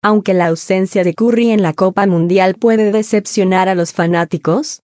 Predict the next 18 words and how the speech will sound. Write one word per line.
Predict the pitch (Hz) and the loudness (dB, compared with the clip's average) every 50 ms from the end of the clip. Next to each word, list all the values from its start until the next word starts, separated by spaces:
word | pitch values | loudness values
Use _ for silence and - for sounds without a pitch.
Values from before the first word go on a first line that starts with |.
| _ _ - | _ _ 0
la | 220 226 208 | 0 0 2
posibilidad | - 214 214 - - 226 208 202 196 190 185 185 202 202 202 | 2 0 0 2 2 2 2 2 2 2 2 2 2 2 2
de | 196 208 185 | 2 0 0
presenciar | - 180 180 175 - 180 170 170 - - 202 196 185 185 190 | 0 -2 -2 0 0 -2 -2 -2 -2 -2 0 2 2 0 -2
sus | - - 180 - 185 | -2 -6 -4 -2 -2
impresionantes | 175 165 - 170 165 165 - 190 175 175 180 180 190 202 - 190 185 - | -2 -2 -2 -2 -4 -2 -2 0 0 2 2 0 0 0 -2 -4 -4 -2
habilidades | 190 175 185 185 180 175 170 160 180 180 185 190 208 208 - | -2 -2 0 0 0 0 0 0 0 0 0 0 -2 -2 -2
en | 214 208 | -2 0
el | 196 190 190 | 2 2 0
escenario | 180 - - 180 175 180 180 180 180 202 208 202 | 0 0 0 0 0 0 0 2 2 2 2 2
olímpico | 196 190 196 196 196 - 220 208 - 202 | 2 2 2 0 0 0 -2 -2 0 0
el | 185 180 | -2 0
próximo | - - 202 202 196 - - 226 214 196 180 180 | -2 -2 -2 0 -2 0 0 0 2 2 2 2
año | 180 190 196 208 208 208 | 2 2 2 2 2 0
genera | - - 185 175 175 175 180 180 | 0 -2 -2 0 0 0 0 0
esperanza | 170 160 - - 202 196 196 196 208 220 214 - 196 | -2 -2 -2 0 0 2 2 2 2 0 -2 -2 -2
y | 170 | -2
anticipación. | 160 165 - 165 156 - 165 - - 160 - - - 165 147 127 120 | -2 0 -2 -4 -4 -4 -4 -4 -4 -4 -4 -4 -2 -2 -2 -2 -4